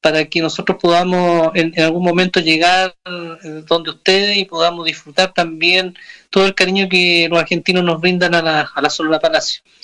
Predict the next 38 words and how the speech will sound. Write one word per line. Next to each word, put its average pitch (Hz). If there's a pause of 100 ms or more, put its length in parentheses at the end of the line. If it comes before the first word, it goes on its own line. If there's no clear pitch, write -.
(180)
porque 151
lo 160
hemos 180
palpado 185
nosotros, 185
como 175
te 180
decía, 170
en 180
otras 190
partes -
del 175
mundo 220 (600)
y, 165
y 165
estamos, 180
ten-, 175
tenemos 202
muchos, 208
muchos 208
recuerdos 190
de 175
los, 160
de 160
los 160
argentinos, 156
entonces 156
nos 160
encantaría 190 (280)
estar 175
allá 208 (520)
y 175
que 190
nos 180
sigan 226
en, 214
en 190
Instagram. 131